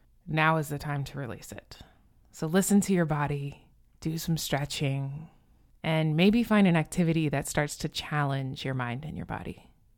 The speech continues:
If the body scans aren't very helpful for you, that's fine. But start to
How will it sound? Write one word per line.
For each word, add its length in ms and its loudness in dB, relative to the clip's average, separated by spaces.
If 400 -6
the 80 2
body 340 8
scans 500 2
aren't 200 0
very 180 0
helpful 340 -2
for 200 -6
you, 360 -4
that's 200 -12
fine. 500 0
But 100 -8
start 260 4
to 360 4